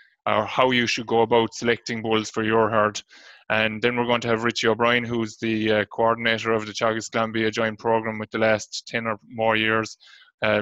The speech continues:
looking after, um, the monitor farms across the Glanbia territory. And he's going to discuss what he has done with the previous monitor farmers in terms of their selection of bulls,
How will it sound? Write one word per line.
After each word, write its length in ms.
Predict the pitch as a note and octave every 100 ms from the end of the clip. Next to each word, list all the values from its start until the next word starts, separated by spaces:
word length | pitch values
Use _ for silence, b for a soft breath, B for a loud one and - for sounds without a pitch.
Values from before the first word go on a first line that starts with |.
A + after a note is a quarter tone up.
| A2
looking 300 | B2 - A#2
after, 720 | A2+ A2+ - A#2 A2 G#2+ G#2+ -
um, 680 | G#2+ G#2+ G#2+ G#2 G#2 G2+ A2 _ _ _
the 300 | G#2+ G#2 G#2 -
monitor 320 | A2+ A2+ A2
farms 320 | A#2+ A2 G#2+
across 280 | G#2 A2+ G#2+
the 100 | A2
Glanbia 360 | A2+ G#2+ A2 G#2
territory. 540 | - A2 G#2 G#2 G#2
And 240 | G#2+ G2 - B B B
he's 120 | B2
going 160 | B2+ A#2+
to 100 | A2+
discuss 380 | A2 B2 A#2 -
what 180 | B2+ B2
he 140 | B2+
has 240 | A2+ B2 B2
done 180 | C3 B2+
with 160 | A#2
the 100 | B2
previous 440 | - C3+ B2+ C3 -
monitor 340 | B2 A#2+ A#2
farmers 440 | A2 A#2 A#2 A2+ A2+
in 100 | G#2+
terms 260 | A#2 A2
of 80 | G#2
their 140 | A2+
selection 480 | G#2+ A2+ A#2 - A#2
of 180 | A2 G#2+
bulls, 440 | A2+ A2 G#2+ -